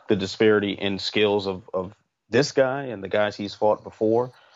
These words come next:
With, with no, no disrespect to Eddie Wineland, of, of course, in that mix, being a, a former W C champ, but, um, I, I just think from, when we say styles make fights, this is what we're talking about.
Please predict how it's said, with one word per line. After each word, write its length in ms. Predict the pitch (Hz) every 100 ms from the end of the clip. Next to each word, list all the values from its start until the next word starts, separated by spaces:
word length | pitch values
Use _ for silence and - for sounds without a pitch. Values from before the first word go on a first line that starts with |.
| _ -
With, 180 | 107 107
with 200 | 107 113
no, 320 | 113 113 104
no 220 | 120 123
disrespect 480 | 104 107 - - 98
to 80 | 85
Eddie 140 | 98
Wineland, 480 | 95 98 101 92 90
of, 140 | 92 -
of 320 | 90 - 95
course, 280 | 113 98 -
in 140 | 92
that 180 | 92 87
mix, 220 | 95 92
being 220 | - 98
a, 60 | 92
a 320 | 98 98 92
former 300 | - 110 101
W 300 | 95 101 98
C 220 | 101 120
champ, 320 | 113 107 98 95
but, 160 | 95 - - - - -
um, 400 | 107 104 98 92 - -
I, 200 | 107 95
I 40 |
just 220 | 107 139 -
think 180 | 139 -
from, 400 | - 127 113 117
when 200 | 113 113
we 160 | 113
say 200 | 110 131
styles 380 | 127 113 113 120
make 200 | 120 110
fights, 440 | - 135 123 - -
this 260 | 104 110
is 100 | 113
what 140 | 107 98
we're 100 | 101
talking 380 | 113 107 113
about. 340 | 95 90 -